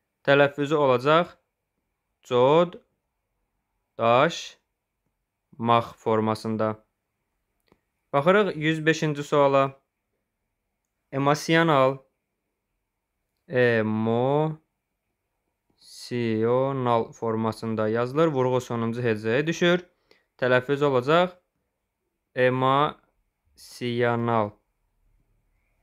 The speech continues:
formasında. Davam eləyirik.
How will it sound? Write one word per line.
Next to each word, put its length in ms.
formasında. 720
Davam 300
eləyirik. 640